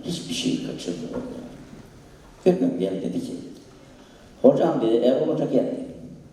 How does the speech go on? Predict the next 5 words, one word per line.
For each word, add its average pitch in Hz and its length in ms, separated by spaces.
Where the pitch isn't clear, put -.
Sizi 117 340
onunla 120 320
tanıştıracağım. 92 720
Sizin - 320
on-, 151 220